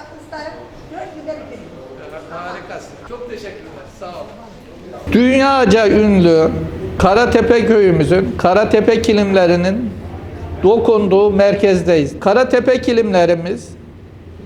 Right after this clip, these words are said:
Speaker 2: tarihi çok eskiye dayanan, gerçekten elde dokuma,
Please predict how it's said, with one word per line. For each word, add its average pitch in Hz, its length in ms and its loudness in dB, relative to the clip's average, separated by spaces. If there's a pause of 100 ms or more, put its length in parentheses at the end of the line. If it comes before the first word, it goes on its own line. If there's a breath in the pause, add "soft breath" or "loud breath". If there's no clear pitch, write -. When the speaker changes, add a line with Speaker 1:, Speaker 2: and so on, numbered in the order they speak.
(400)
Speaker 2:
tarihi 240 600 2
çok 240 260 0
eskiye 202 580 0
dayanan, 143 460 0 (1160 loud breath)
gerçekten 226 720 2 (800)
elde 220 440 2
dokuma, 165 560 0